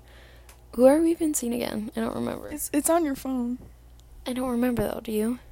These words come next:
Speaker 2: No.
Speaker 1: Well, we're seeing some people at Summerfest. We don't know who. We don't remember.
Speaker 2: I don't know. I'm just, like,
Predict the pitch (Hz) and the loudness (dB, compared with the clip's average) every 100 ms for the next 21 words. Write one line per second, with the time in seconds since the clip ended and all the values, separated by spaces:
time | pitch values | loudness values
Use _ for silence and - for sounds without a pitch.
0 | - 294 277 294 440 - - - - - | -10 -6 -2 -2 -2 -6 -16 -20 -20 -20
1 | - - - 311 330 330 - - 269 349 | -20 -16 8 12 12 12 10 -4 8 12
2 | 440 - 453 440 - 302 285 294 - 240 | 12 12 12 10 4 4 6 4 2 -2
3 | 208 196 196 196 - 190 185 185 190 190 | 0 2 2 2 -2 -4 -2 4 4 4
4 | 254 277 262 202 202 190 180 175 190 190 | 2 0 0 0 -2 -2 -2 -2 -2 -2
5 | - 170 175 180 185 185 190 - - - | -4 -2 0 2 2 2 0 -8 -20 -20
6 | - - - - - 277 320 285 294 - | -20 -20 -20 -20 -14 -12 -10 -10 -12 -6
7 | 294 330 359 - 370 302 - | -6 -4 -2 2 4 4 2